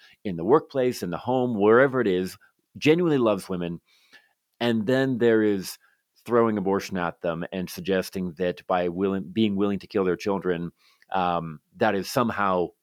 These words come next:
loving them. But that's kind of a, "We can do one, we can do the other, we can do both of them." I would be firmly in the camp that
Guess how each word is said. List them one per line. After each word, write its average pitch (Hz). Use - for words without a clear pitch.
loving 120
them. 87
But 104
that's 110
kind 123
of 98
a, 101
"We 117
can 110
do 98
one, 113
we 107
can 104
do 98
the 98
other, 101
we 92
can 87
do 87
both 107
of 87
them." 82
I 117
would 123
be 113
firmly 104
in 95
the 90
camp 90
that 87